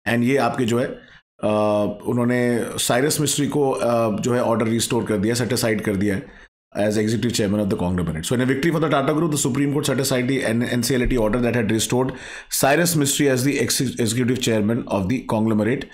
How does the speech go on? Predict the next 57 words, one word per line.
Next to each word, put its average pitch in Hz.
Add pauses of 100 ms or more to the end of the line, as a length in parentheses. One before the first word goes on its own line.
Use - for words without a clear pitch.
(460)
तो 127
सुप्रीम 160
कोर्ट 156
ने 165
एनसीएलएटी 147
ऑर्डर 127
को 160 (240)
हटा 120
दिया 90
है। - (840)
तो -
इसमें 160
क्या 165
था, 185
साइरस 151
मिस्ट्री 160
साहब 147
जीत 147
गए 127
थे 117
उस 113
समय, 95 (380)
but 120
अब 143
जो 151
है 151
उन्होंने, 135
अ, -
सुप्रीम 127
कोर्ट 120
ने 135
has, 117
अ, 104 (720)
kept 135
aside 120
the 110
order 107
of 107
N -
C 90
L 78
A -
T। - (640)
तो -
as 139
you 160
know, 170 (100)
N 139
C 156
L -
A 147
T 160
is 143
like 147
a 131
tribunal। 110
ट्राइब्यूनल 120